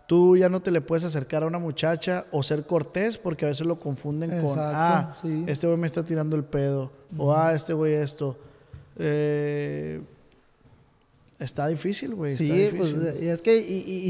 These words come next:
Speaker 2: y, y, y aparte de, de, de que tú eres la figura pública, también ellos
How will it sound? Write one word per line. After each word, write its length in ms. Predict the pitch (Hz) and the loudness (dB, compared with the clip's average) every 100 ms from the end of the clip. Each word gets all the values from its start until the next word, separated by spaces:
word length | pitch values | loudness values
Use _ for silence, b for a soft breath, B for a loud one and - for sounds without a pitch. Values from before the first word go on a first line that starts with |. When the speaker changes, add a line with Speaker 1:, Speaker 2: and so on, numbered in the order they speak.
| 165 | 0
Speaker 2:
y, 0 | |
y, 60 | 175 | 2
y 40 | 175 | 2
aparte 500 | 160 175 175 208 233 | 2 0 0 2 6
de, 260 | 233 190 165 B B B B - | 6 4 0 B B B B -2
de, 220 | 160 165 156 160 | 0 0 -4 -10
de 120 | 165 147 | -8 -8
que 100 | 160 | -10
tú 280 | - 170 | -4 0
eres 200 | 240 240 | 2 2
la 80 | 220 | -2
figura 320 | 196 170 190 | 0 0 -2
pública, 380 | 196 202 214 208 | -4 -2 -2 -4
también 360 | 196 156 156 185 | -4 -4 -2 -2
ellos 320 | 202 208 - | 0 -2 -4